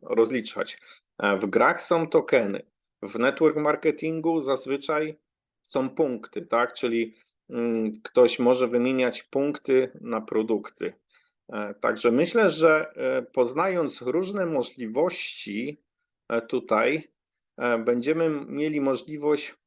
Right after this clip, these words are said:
być troszeczkę mniej kontrolowani, bo jeżeli wejdzie C D B C, czyli Central Bank Digital Currency, e, na polski to jest cyfrowy pieniądz, <clears throat> bankowy, e, to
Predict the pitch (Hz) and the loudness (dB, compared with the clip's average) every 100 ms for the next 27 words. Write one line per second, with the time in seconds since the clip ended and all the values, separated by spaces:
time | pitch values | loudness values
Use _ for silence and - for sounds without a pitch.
0 | - 131 135 - - - 165 - 135 135 | -14 -6 -4 -2 -4 0 0 2 2 2
1 | 120 127 117 120 113 113 104 95 - _ | 0 -2 4 6 6 6 0 -4 -14 _
2 | _ _ _ _ - 107 123 117 - 113 | _ _ _ _ -10 2 2 2 -2 -4
3 | 107 143 135 107 123 120 117 98 - 120 | -2 -2 -2 0 0 0 -2 -8 -8 -8
4 | 120 104 107 - 101 107 156 196 - _ | -6 -4 -4 -2 0 0 0 -4 -10 _
5 | _ - 113 110 110 110 - 127 127 123 | _ -8 -4 -2 -2 -2 0 0 2 2
6 | 110 117 117 104 120 113 113 113 104 - | 2 2 0 0 -4 -8 -2 2 0 2
7 | 110 107 98 - 107 - _ _ _ _ | 4 4 2 -2 -2 -2 _ _ _ _
8 | _ 107 107 107 110 110 120 110 127 120 | _ -6 -2 -2 -2 -4 -4 0 2 2
9 | - - 113 113 104 107 107 - 113 107 | 0 -6 -6 -2 0 0 -2 -6 -10 0
10 | 120 120 113 101 117 110 110 104 - - | 2 4 2 2 2 4 4 0 -2 -12
11 | - 117 117 - _ _ - 123 107 107 | -10 -6 -8 -8 _ _ -10 -4 -2 -4
12 | - _ - 117 117 110 107 104 101 104 | -10 _ -14 0 2 2 4 4 6 4
13 | 131 175 - _ _ _ _ _ _ _ | 4 2 -4 _ _ _ _ _ _ _
14 | _ _ _ _ _ _ _ - 107 110 | _ _ _ _ _ _ _ 0 2 4
15 | 107 107 110 117 135 135 | 4 4 6 6 6 2